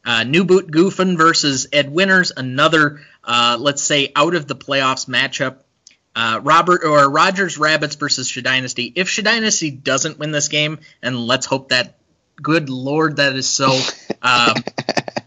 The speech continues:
Speaker 1: I, I think they need to, uh, fold up their team and start trading away assets.
Speaker 2: Is that what you're saying? <laughs> Um, so
Speaker 1: I'm just
Speaker 2: Dynasty
Speaker 1: teasing.
Speaker 2: felt, um, a little bit better,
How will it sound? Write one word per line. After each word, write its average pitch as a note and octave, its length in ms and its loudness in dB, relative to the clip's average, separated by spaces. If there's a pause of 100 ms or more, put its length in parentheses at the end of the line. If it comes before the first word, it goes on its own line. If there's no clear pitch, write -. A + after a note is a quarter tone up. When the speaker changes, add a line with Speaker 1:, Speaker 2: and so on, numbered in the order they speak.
(720)
Speaker 1:
I, C#3+ 260 2
I D3+ 180 2
think D#3+ 280 -4
they D#3 140 0
need C#3+ 320 -6
to, B2+ 300 -6
uh, A#2 220 -2
fold C#3+ 360 -8
up C#3 140 -6
their B2+ 120 -8
team B2+ 260 -14
and A#2+ 100 -8
start A#2 240 -6
trading A#2 320 -6
away A2 160 -12
assets. G2 440 -12 (220)
Speaker 2:
Is D#3+ 180 4
that D3+ 180 8
what D#3+ 180 2
you're F3 100 6
saying? F5 220 2 (680)
<laughs> - 120 2 (1900)
Um, C3 420 2
so D#3 140 -8
Speaker 1:
I'm C3+ 40 -12
just - 0 -
Speaker 2:
Dynasty E3+ 520 -2
Speaker 1:
teasing. D3 160 -6
Speaker 2:
felt, - 600 0
um, G#2+ 540 -2
a A2 80 -8
little C3+ 240 -6
bit B2 200 -8
better, G#2+ 480 -8